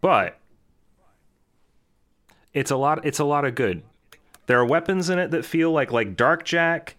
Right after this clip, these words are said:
There's, there's the roaming around a map and actually, like, there's,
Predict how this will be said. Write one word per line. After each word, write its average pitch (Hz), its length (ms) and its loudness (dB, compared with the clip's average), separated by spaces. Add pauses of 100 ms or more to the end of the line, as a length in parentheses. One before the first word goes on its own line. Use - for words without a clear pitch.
(440)
There's, 107 520 0
there's 110 340 -2
the 107 160 -4
roaming 127 480 -2
around 131 360 0
a 120 40 -4
map 120 420 -4 (420)
and 98 140 -6
actually, 107 400 -4
like, 95 320 -4
there's, - 380 -8